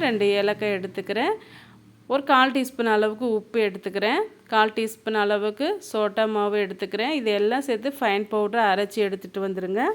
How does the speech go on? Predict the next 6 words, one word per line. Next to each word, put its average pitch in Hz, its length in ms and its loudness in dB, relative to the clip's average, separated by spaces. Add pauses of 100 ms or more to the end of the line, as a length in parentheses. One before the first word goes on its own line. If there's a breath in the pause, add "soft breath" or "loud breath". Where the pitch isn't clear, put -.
(1900 loud breath)
இப்போ 294 160 -4 (200)
எந்த 247 160 0 (100)
கப்பால் 233 400 4
அளந்து 214 300 2
எடுத்துக்கிட்டோமோ 202 520 -2 (120)
அதே 233 200 2